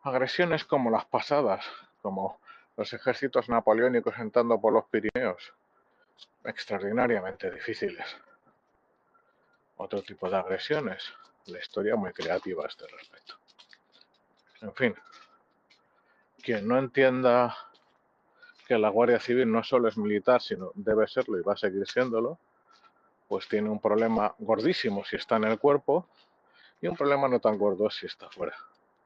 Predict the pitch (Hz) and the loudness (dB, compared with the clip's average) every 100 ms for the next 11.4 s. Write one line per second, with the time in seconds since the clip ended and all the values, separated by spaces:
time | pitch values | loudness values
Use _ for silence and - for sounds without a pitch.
0 | _ _ _ _ _ _ 107 95 95 95 | _ _ _ _ _ _ -10 -8 -6 -4
1 | 104 131 - 120 110 117 110 - _ _ | -2 -4 0 2 2 2 0 -4 _ _
2 | _ _ _ _ _ _ _ - _ - | _ _ _ _ _ _ _ -20 _ -10
3 | 120 104 107 120 113 - 120 120 117 113 | -6 -2 0 0 0 0 0 2 2 -2
4 | - 98 98 104 107 120 - 139 127 104 | -8 -14 -6 -2 0 0 2 2 4 2
5 | 101 110 107 104 - 104 104 - 98 110 | 0 -2 0 -2 -4 -6 -8 -6 -2 -2
6 | 110 190 185 190 208 208 - _ _ _ | -2 -8 -10 -6 -4 -4 -6 _ _ _
7 | _ _ _ _ 185 190 120 110 95 95 | _ _ _ _ -6 0 0 0 -2 -4
8 | 104 110 - 95 - 92 107 101 101 - | -2 -2 -4 -12 -10 -8 -6 -6 -8 -12
9 | _ _ _ _ - _ - 113 110 - | _ _ _ _ -20 _ -6 -4 -4 -4
10 | 120 - 110 113 - 104 95 - 104 113 | -6 -6 -4 -4 -4 -6 -6 -2 0 0
11 | 120 98 110 - | 2 2 0 -2